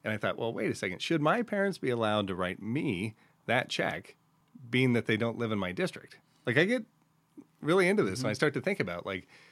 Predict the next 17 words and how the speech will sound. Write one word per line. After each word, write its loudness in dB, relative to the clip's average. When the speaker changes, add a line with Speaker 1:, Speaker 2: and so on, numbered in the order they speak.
Speaker 1:
shouldn't 0
they 2
only 2
have -2
to -6
vote -2
for -4
or -4
pay -2
for, -6
uh, -4
the -8
person -2
that -10
they're -6
voting 2
for -12